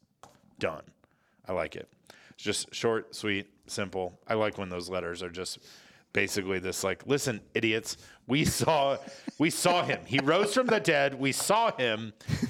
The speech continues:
Just do what we're telling you. Your life will be better because of it." And then we get to the gospel, Gospel of Luke, chapter five, uh, verses one to eleven.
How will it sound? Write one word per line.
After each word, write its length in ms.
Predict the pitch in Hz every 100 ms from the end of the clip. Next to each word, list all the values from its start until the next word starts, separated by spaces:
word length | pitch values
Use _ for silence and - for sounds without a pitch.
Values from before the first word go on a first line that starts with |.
| - 285
Just 220 | 175 311 - - -
do 200 | 196 233
what 260 | 208 202 175
we're 100 | 151
telling 380 | 160 160 123
you. 120 | 95 82
Your 240 | 95 123
life 300 | 139 151 -
will 80 | 135
be 120 | 123
better 260 | 113 113 104
because 340 | 104 92 85
of 80 | 78
it." 140 | - _ - _ - -
And 400 | - - - -
then 60 | 165
we 60 | 185
get 100 | 165
to 100 | 147
the 80 | 131
gospel, 520 | 123 117 - 117 117
Gospel 360 | 139 139 151 131
of 60 |
Luke, 200 | 113 110 -
chapter 280 | 127 120 120
five, 440 | 117 104 107 98 -
uh, 240 | 104 98
verses 360 | 101 110 104 95
one 160 | 110 104
to 60 |
eleven. 440 | 98 95 92 104